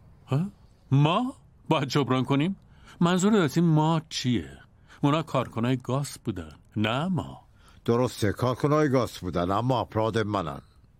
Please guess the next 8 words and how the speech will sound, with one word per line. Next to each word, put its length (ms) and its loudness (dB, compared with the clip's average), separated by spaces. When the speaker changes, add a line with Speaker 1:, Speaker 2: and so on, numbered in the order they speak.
Speaker 1:
خب، 360 -2
چطوری 380 0
می‌تونن 340 0
منافع 520 2
ما 200 0
رو 240 -2
تامین 320 -6
کنن؟ 320 -16